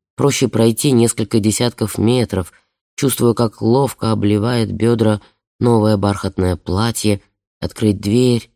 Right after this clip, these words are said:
другую, третью, укоризненно приподнять брови. Линд стоял в центре спальни, маленький,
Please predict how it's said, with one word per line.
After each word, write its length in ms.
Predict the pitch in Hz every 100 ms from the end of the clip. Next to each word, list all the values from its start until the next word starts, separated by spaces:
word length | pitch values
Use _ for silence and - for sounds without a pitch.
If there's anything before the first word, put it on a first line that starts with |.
| _
другую, 540 | 107 101 113 135 127 113
третью, 580 | 107 123 123 - 117 - _ _ _ _ -
укоризненно 640 | - 101 113 107 104 104
приподнять 600 | 92 92 90 85 95 90
брови. 540 | 82 82 82 80 76 76 _ _ _ _ -
Линд 260 | 107 139
стоял 380 | - - 98 120
в 100 | 110
центре 400 | - - 120 110
спальни, 640 | 113 - - 98 90 90 90 _ _ _ _ _ _
маленький, 760 | 113 107 107 104 104 - 107